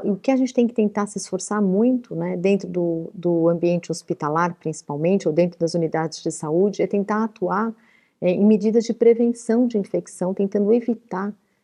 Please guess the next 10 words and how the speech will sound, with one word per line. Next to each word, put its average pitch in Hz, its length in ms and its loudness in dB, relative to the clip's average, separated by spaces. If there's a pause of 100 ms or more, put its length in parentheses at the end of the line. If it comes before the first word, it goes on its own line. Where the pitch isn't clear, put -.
(180)
que 160 420 0
essas 175 340 -4
infecções 175 840 -4
se - 200 -4
espalhem 196 640 0
de 175 100 0
um 180 100 0
paciente 175 480 -4
pro - 160 -4
outro 214 480 0